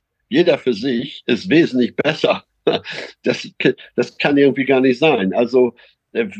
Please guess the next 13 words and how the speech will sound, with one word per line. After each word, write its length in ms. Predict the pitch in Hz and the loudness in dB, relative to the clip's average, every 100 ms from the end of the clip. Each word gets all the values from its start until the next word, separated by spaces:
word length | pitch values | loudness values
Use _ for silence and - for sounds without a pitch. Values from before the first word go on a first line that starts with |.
| 110 113 | -12 -10
vielleicht 480 | - 190 220 240 - | -2 2 4 2 0
fehlt 300 | - 196 190 | 2 2 2
da 140 | 143 | -2
einfach 540 | 123 180 170 165 156 - _ - - _ | 0 -2 0 0 -2 -4 _ -20 -20 _
so 240 | 143 151 | -2 -2
dieser 600 | - - - 139 131 120 | -2 -8 2 4 6 4
Spirit, 880 | - - 139 147 101 - - - - | -4 -6 0 2 2 -2 -6 -12 -6
diese, 380 | 117 117 117 117 | 0 2 4 4
weiß 260 | 98 135 101 | 4 2 2
ich 60 | 98 | -2
nicht, 280 | 90 - | -2 -2
diese, 240 | 110 101 107 | -4 0 0
diese, 420 | 110 101 107 | 0 2 2